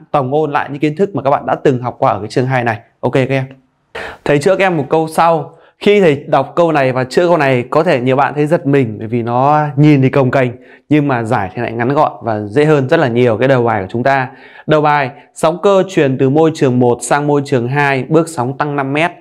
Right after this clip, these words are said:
Các bạn lưu ý luôn là các bạn cứ giả dụ như là sóng truyền từ, à, à, không khí, đúng không ạ, vào trong môi trường nước chẳng hạn,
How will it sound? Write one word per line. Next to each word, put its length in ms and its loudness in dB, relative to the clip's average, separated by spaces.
Các 80 2
bạn 180 2
lưu 140 4
ý 180 4
luôn 260 4
là 120 -2
các 120 -2
bạn 140 0
cứ 80 -2
giả 220 0
dụ 180 0
như 180 -2
là 140 0
sóng 280 -2
truyền 240 0
từ, 260 0
à, 160 0
à, 200 -2
không 340 0
khí, 480 0
đúng 140 2
không 80 2
ạ, 120 -2
vào 140 0
trong 200 -6
môi 160 0
trường 200 -2
nước 220 4
chẳng 120 -12
hạn, 260 -4